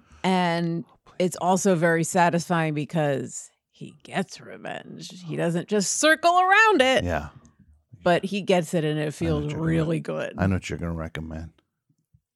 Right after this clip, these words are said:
Speaker 1: So, Sweeney Todd, I know you love,
Speaker 2: Mm-hmm.
Speaker 1: and I know you, obviously, you love Bye Bye Birdie.
Speaker 2: Of course, yes.
Speaker 1: And you also love Hairspray, if I am not
Speaker 2: I do,
Speaker 1: mistaken.
Speaker 2: yes. I like,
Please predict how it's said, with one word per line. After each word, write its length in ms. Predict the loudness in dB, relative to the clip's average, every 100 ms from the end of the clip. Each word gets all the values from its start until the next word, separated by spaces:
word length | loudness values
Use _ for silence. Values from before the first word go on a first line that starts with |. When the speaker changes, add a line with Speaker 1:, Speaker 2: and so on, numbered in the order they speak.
| _ _ _ _ _ _ -12
Speaker 1:
So, 340 | 2 2 2 -2
Sweeney 360 | -4 0 2 2
Todd, 280 | 2 4 4
I 100 | 4
know 120 | 4
you 220 | 4 4
love, 300 | 6 6 4
Speaker 2:
Mm-hmm. 120 | 2
Speaker 1:
and 100 | 2
I 120 | 4 4
know 180 | 4
you, 300 | 4 2 0 -2
obviously, 420 | -2 -2 -2 -2 -2
you 80 | 2
love 260 | 2 4
Bye 180 | 4 4
Bye 160 | 4 4
Birdie. 320 | 2 2 2
Speaker 2:
Of 100 | 0
course, 200 | -2 -4
yes. 320 | -8 -8 -14 _ -4
Speaker 1:
And 240 | 0 2 2
you 140 | 6
also 440 | 6 6 6 6
love 360 | 6 6 6 4
Hairspray, 680 | -2 0 2 2 0 -8 -6
if 180 | -6 -6
I 80 | -6
am 180 | -6 0
not 100 | 0
Speaker 2:
I 20 | 2
do, 120 | 0
Speaker 1:
mistaken. 300 | 0 0 0
Speaker 2:
yes. 340 | 0 0 0
I 60 | 4
like, 320 | 6 6 4